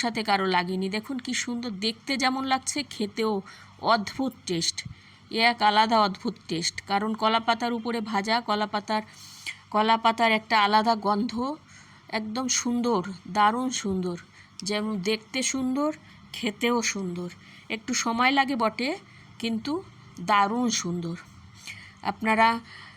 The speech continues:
কৃপা করে আমার ভিডিওটা দেখবেন আর আমার ভিডিওতে সাবস্ক্রাইবটা করে দেবেন। কৃপা করে লাইক করবেন, শেয়ার করবেন, খুশি হব তাহলে। বানাতে আরও,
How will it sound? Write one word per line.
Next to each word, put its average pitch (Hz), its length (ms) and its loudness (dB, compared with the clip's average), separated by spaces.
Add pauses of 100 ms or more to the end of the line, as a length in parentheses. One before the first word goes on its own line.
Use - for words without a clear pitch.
(600)
কৃপা 233 260 2
করে 220 240 0 (120)
আমার 240 360 6
ভিডিওটা 220 340 2 (100)
দেখবেন 233 440 2 (140)
আর 220 80 2 (100)
আমার 214 160 4 (100)
ভিডিওতে 196 500 0 (260)
সাবস্ক্রাইবটা 220 800 -2
করে 196 240 0
দেবেন। 208 240 0 (840)
কৃপা 202 340 0
করে 208 180 0 (640)
লাইক 196 220 2 (100)
করবেন, 196 340 -4 (680)
শেয়ার 208 220 4 (100)
করবেন, 196 320 -2 (880)
খুশি - 360 4
হব 220 120 4 (160)
তাহলে। 220 320 2 (520)
বানাতে 220 440 4 (100)
আরও, 226 140 4